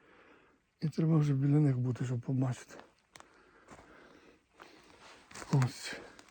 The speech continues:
Так що, якщо ви маєте якісь такі симптоми депресивні, панічні атаки, страхи, то не, е, не чекайте, коли воно пройде. По-,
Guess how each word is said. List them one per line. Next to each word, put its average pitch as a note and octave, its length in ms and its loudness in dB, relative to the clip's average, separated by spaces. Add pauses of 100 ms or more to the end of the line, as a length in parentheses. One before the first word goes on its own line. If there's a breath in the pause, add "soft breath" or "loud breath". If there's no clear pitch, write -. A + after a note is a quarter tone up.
(840 loud breath)
Так E3+ 120 4
що, - 140 4
якщо F3 340 8
ви D#3+ 380 6 (1120 loud breath)
маєте D#3 260 4
якісь C#3+ 220 2
такі D3 320 2
симптоми C#3+ 840 4 (180)
депресивні, C#3 1160 4 (720 loud breath)
панічні C#3+ 340 2
атаки, C3+ 320 0
страхи, D3+ 560 0
то C#3+ 260 6
не, C3+ 380 6 (880 soft breath)
е, C3 260 2 (1120 loud breath)
не D3 220 10
чекайте, C#3 500 6
коли D#3 240 8
воно D#3+ 200 8
пройде. E3+ 440 4 (1000 loud breath)
По-, C3+ 300 2